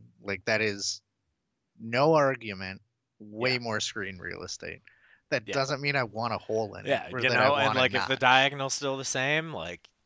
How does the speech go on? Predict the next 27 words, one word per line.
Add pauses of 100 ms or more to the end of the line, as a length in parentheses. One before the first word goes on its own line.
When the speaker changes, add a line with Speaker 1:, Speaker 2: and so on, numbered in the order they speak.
(120)
Speaker 2:
eh. (2750)
Speaker 1:
Yeah, (140)
I'm, (280)
I'm
personally
just
a
bigger
fan.
Just
give
me
a
bezel.
If
you
need
that
space,
just
give
me
a
bezel.
I
don't
care.